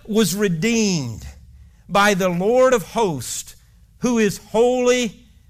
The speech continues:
holy, holy. Bring on the burning and bring on the coals.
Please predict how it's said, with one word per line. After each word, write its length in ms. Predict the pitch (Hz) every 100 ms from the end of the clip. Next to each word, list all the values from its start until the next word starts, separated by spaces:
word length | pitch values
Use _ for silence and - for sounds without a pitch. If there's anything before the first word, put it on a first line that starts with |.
| _ -
holy, 680 | - 226 226 226 220 220 - - - _ _ _ _
holy. 540 | - 233 180 135 92 - - _ _ - _ - - - - _ - _ _ _ _ - _ _
Bring 420 | 143 190 269 285
on 320 | 269 262 247 220
the 80 |
burning 560 | 190 220 208 170 101 - - - - _ _ - _ _
and 180 | 147 139
bring 240 | 160 185
on 260 | 175 170 147
the 60 | 139
coals. 920 | - 165 104 76 73 - - -